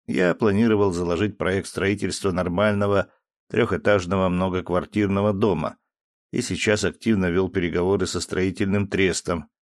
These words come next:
по всем этим вопросам. Стройку бараков мы начали почти сразу, как только решились, и я принимал в ней самое активное участие. Вот, например, сегодня даже в Калугу ехать пришлось, чтобы быстрее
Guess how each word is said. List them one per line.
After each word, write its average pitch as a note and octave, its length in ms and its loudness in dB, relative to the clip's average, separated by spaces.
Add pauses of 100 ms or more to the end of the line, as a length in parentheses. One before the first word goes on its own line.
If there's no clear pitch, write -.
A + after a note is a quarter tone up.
по E2 120 -2
всем F#2+ 300 0
этим F2+ 280 -4
вопросам. D#2 640 -6 (1200)
Стройку C3+ 360 0
бараков C3+ 540 2
мы B2+ 160 4
начали A#2+ 400 4
почти G#2+ 380 0
сразу, G#2 400 2
как G2 200 -2
только G#2 320 2
решились, A#2 760 0 (600)
и F#2+ 100 -2
я G#2+ 140 4
принимал G2 520 2
в G2+ 60 2
ней G#2+ 160 4
самое G2+ 460 2
активное F#2 460 0
участие. - 600 -4 (1040)
Вот, C3+ 160 -2
например, A#2+ 460 4
сегодня B2 460 2
даже G2+ 300 4
в G2+ 60 -4
Калугу A#2 460 0
ехать E2 420 -2
пришлось, E2 460 -4
чтобы F2 340 -2
быстрее A2+ 680 0